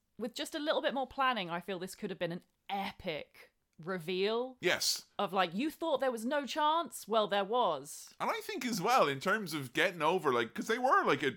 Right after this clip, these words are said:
Speaker 2: at that point, they were only ever on Shotgun. They were a total jobber tag team.
Speaker 1: Hmm.
Speaker 2: They had no notoriety. Using King, who's the annoying bastard on commentary that's always praising Vince McMahon and the corporation, all these heels you hate, having him be like, "Hey, these two guys here,"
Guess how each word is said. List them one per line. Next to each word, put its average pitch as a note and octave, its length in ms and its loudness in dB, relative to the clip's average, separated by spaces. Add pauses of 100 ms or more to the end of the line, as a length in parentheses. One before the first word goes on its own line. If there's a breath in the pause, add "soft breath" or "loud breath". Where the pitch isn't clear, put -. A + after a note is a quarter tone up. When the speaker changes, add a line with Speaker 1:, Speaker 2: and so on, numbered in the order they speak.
Speaker 2:
at D#3+ 140 0
that G3+ 160 -4
point, C#3 240 -4
they B2+ 80 2
were B2 120 4
only F#3 220 -2
ever C#3+ 180 -2
on B2+ 260 -2
Shotgun. C3+ 460 -2
They G#2 80 0
were G#2 140 0
a - 40 -6
total F3 300 0
jobber C3+ 360 -2
tag C3 380 -6
team. G#2 260 -10
Speaker 1:
Hmm. D#3 100 -14 (240 loud breath)
Speaker 2:
They B2 60 -4
had A#2+ 100 -2
no E3+ 160 0
notoriety. B2 800 0 (240 loud breath)
Using G#3+ 400 -4
King, G3+ 300 -2
who's C3+ 280 -2
the A#2+ 240 0
annoying D3 380 -4
bastard D3+ 420 0
on B2+ 100 -8
commentary C#3 580 0
that's A2+ 180 -4
always B2+ 280 0
praising B2+ 500 -4
Vince C3 220 -4
McMahon B2 320 -4
and A#2+ 80 -6
the B2 40 -8
corporation, B2 720 -2
all A#2+ 100 -2
these A#2 280 -4
heels C3+ 480 -4
you B2 180 -2
hate, B2 400 -4 (300 loud breath)
having F#3+ 340 2
him F3 300 -2
be C#3 120 2
like, B2+ 180 -2
"Hey, F3 200 2
these E3 220 -8
two F3 140 -4
guys C3+ 340 0
here," D3+ 320 -2